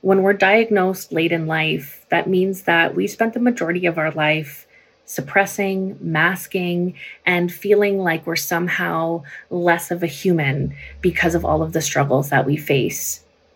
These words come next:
as a neurodivergent person living in a neurotypical society.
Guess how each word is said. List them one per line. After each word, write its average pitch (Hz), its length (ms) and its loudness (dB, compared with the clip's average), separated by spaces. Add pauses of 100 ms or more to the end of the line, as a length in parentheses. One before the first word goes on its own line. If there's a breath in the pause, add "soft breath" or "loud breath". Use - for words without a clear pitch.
(220)
as 156 180 2
a 160 60 -4
neurodivergent 143 720 2
person 147 640 -2
living 156 420 0
in 139 340 2
a 143 120 -4
neurotypical 139 760 -2
society. 147 800 -2